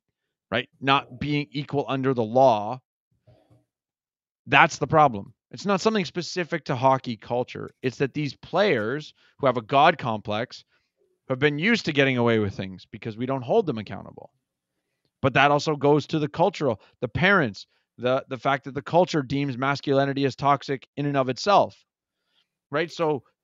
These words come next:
and you also have, you know, the, the sexual revolution or the sexual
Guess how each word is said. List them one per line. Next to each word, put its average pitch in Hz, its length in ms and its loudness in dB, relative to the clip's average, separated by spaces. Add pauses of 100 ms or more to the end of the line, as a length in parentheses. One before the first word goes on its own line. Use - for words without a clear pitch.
(680)
and 170 160 0
you 160 120 -2
also 160 320 0
have, 143 340 4 (1200)
you 123 80 -12
know, 107 140 -8
the, 110 320 -4
the 120 100 -6
sexual 147 540 -2
revolution 123 580 -2
or 117 160 -6
the 110 120 -8
sexual 135 600 -6